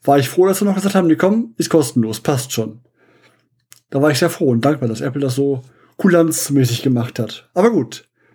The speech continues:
er ist wieder da, ich kann wieder aufnehmen, Wunderbärchen.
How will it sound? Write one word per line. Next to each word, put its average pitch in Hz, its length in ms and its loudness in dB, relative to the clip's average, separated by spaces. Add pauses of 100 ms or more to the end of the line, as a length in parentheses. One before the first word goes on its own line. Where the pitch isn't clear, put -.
(600)
er 156 120 2
ist 156 140 2
wieder 143 120 2
da, 180 180 4
ich - 80 -6
kann 143 140 -2
wieder 135 160 2
aufnehmen, 151 560 0
Wunderbärchen. 139 840 0